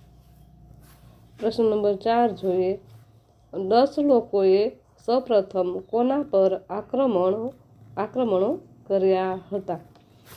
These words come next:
તો જોઈએ, દસ લોકોએ સૌપ્રથમ કોના પર આક્રમણ કર્યા હતા? તો અહીંયા જવાબ આવશે બી, શ્રીલંકા પર આક્રમણ પ્રથમ દસ લોકોએ કર્યા હતા. પ્રશ્ન નંબર પાંચ જોઈએ,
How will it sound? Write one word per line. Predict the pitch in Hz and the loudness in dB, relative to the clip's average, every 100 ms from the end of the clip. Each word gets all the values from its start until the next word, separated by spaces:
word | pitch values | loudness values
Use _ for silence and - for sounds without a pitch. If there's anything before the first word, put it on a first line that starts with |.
| - | -8
તો | 190 | -6
જોઈએ, | 190 214 220 180 | -2 2 4 4
દસ | 180 220 220 | 2 -2 -2
લોકોએ | 220 220 220 220 | -4 -2 -2 -2
સૌપ્રથમ | 220 220 220 220 220 | -2 -6 -4 -6 -6
કોના | 220 277 339 339 | -4 -2 2 2
પર | 214 | 2
આક્રમણ | 196 196 196 190 185 | 0 -2 0 0 0
કર્યા | 190 190 190 185 | 0 0 0 0
હતા? | 180 185 180 190 - | -4 -6 -8 -8 -8
તો | 185 | -2
અહીંયા | 190 196 185 | 0 2 0
જવાબ | 185 196 233 196 | -2 0 2 2
આવશે | 175 175 185 180 190 - - _ | 0 -2 -2 -2 -2 -10 -20 _
બી, | 214 170 - - - _ _ _ - | -2 -2 -2 -16 -20 _ _ _ -8
શ્રીલંકા | 233 254 233 208 202 190 | 2 4 4 2 0 -4
પર | 180 196 320 - _ _ - | 0 0 0 -4 _ _ -14
આક્રમણ | 190 190 185 202 359 - _ _ _ | -12 -6 -4 -2 -4 -10 _ _ _
પ્રથમ | 190 185 208 294 277 | -2 -2 -4 -6 -4
દસ | 190 190 190 | -4 -4 -4
લોકોએ | 180 175 185 247 - - - _ _ | -4 -2 -2 -2 -4 -16 -20 _ _
કર્યા | 185 185 294 339 196 | -4 -2 -4 -6 -8
હતા. | 175 175 175 - _ _ _ _ _ _ _ _ _ _ _ _ _ _ _ _ _ _ _ _ - - - - _ _ | -6 -6 -8 -10 _ _ _ _ _ _ _ _ _ _ _ _ _ _ _ _ _ _ _ _ -20 -20 -20 -20 _ _
પ્રશ્ન | 247 233 226 | -8 -2 0
નંબર | 208 208 | 0 -2
પાંચ | 208 240 254 196 | -2 -4 -4 -6
જોઈએ, | 202 196 202 | 0 0 0